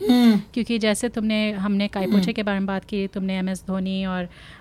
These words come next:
Speaker 2: अ, ये अलग-अलग फिल्मों के बारे में बात की। छुचोरे मैंने देखी नहीं थी,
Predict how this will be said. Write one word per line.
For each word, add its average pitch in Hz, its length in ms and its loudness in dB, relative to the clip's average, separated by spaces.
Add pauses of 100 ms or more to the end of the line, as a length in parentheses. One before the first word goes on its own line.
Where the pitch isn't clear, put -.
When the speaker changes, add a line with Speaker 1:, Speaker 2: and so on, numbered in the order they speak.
(120)
Speaker 2:
अ, 196 80 -6
ये 190 140 -2
अलग-अलग 185 440 -2
फिल्मों 190 400 -4
के 202 160 -6
बारे 180 220 -4
में 185 140 -4
बात 180 180 -6
की। 220 140 -4
छुचोरे 240 360 0
मैंने 269 180 4
देखी 226 300 0
नहीं 233 140 0
थी, 269 260 -8